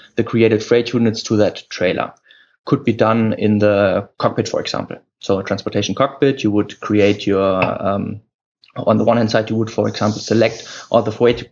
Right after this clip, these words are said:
freight units which are going out of, um, Weinheim, and you would,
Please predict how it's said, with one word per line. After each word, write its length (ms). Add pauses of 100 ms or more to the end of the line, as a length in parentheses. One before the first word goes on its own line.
freight 200
units 280
which 140
are 100
going 280
out 160
of, 240 (440)
um, 380 (100)
Weinheim, 520
and 180
you 60
would, 320